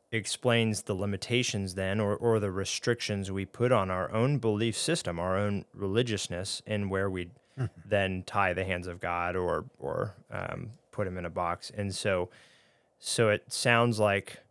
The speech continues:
Speaker 2: Yeah.
Speaker 1: from, if we, if we pull it back further, the simple belief, the cognitive function, we can't get past this idea of there could be, uh,
Speaker 2: Right.
Speaker 1: extraterrestrial life.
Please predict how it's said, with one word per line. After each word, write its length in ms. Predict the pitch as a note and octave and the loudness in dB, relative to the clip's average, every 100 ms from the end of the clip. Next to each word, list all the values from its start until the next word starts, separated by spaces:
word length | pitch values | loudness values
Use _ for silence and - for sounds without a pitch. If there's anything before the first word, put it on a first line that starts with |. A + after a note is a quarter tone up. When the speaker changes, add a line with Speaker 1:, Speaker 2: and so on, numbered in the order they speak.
| _ _ _ - | _ _ _ -2
Speaker 2:
Yeah. 40 | |
Speaker 1:
from, 380 | A#2 G#2 G2 G2+ - | 2 4 2 -4 -4
if 200 | A2 - | -6 -2
we, 160 | G#2+ G2+ - | -2 -2 -6
if 160 | G#2+ | -6
we 80 | G2 | -8
pull 340 | - - A#2 | -8 0 4
it 60 | G#2+ | 4
back 280 | G#2 F#2+ - | 4 0 0
further, 720 | - - A#2 A2+ G2 F#2 G2 _ _ _ _ _ _ - | -10 2 6 6 4 0 -2 _ _ _ _ _ _ -2
the 160 | G#2+ | 0
simple 720 | F#2+ - C3+ B2+ A2+ G#2 G2+ - | 0 2 2 4 4 4 2 -2
belief, 540 | G2+ G2 G2+ G2+ F#2 - | -2 0 2 0 -2 -4
the 100 | G2+ | -4
cognitive 580 | - A2+ A2 G2+ F#2+ F2+ | 2 2 4 0 -2 -4
function, 600 | G2 F#2+ - F#2+ F#2 G2 _ | -4 -4 -4 -4 -6 -10 _
we 180 | A2 A2 | -2 0
can't 300 | G#2 B2+ G#2 | 2 2 2
get 160 | G#2+ - | 0 -4
past 540 | - A2 G#2 G2+ - | -2 2 2 0 -4
this 180 | G#2 - | -4 0
idea 400 | F#2+ G2 G2+ F#2+ | 0 0 0 0
of 120 | F#2 | -2
there 180 | G2+ G#2+ | -4 -6
could 300 | - G3+ E3 | -6 -6 -4
be, 340 | F#3+ G#3 A2+ F2 _ _ _ _ _ _ _ - | -2 -2 -4 -8 _ _ _ _ _ _ _ -4
uh, 340 | A2 G#2+ G2+ - - | 0 2 0 -4 -10
Speaker 2:
Right. 80 | - | -2
Speaker 1:
extraterrestrial 760 | C3 - B2 - B2+ - A2 G#2 | -2 0 -6 -2 -2 -2 -2 2
life. 440 | A2 G2 F#2+ - | 2 2 -2 -10